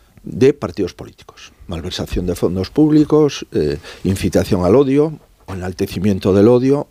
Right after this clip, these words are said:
cohechos, etcétera. Tercero, el, hemos despenalizado, eh, el referéndum ilegal y hemos despenalizado la sedición.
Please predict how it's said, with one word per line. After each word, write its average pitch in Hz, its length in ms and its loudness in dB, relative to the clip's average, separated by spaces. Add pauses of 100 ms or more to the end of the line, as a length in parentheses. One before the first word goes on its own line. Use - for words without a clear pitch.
(120)
cohechos, 120 760 0 (480)
etcétera. - 480 -8 (1300)
Tercero, 113 480 2
el, 113 560 6 (380)
hemos 160 340 0
despenalizado, 123 1040 2 (720)
eh, 90 480 0
el 104 100 4
referéndum 113 480 2
ilegal 131 480 4 (180)
y 104 120 0
hemos 117 240 0
despenalizado 104 880 0 (320)
la 104 160 2
sedición. 87 540 0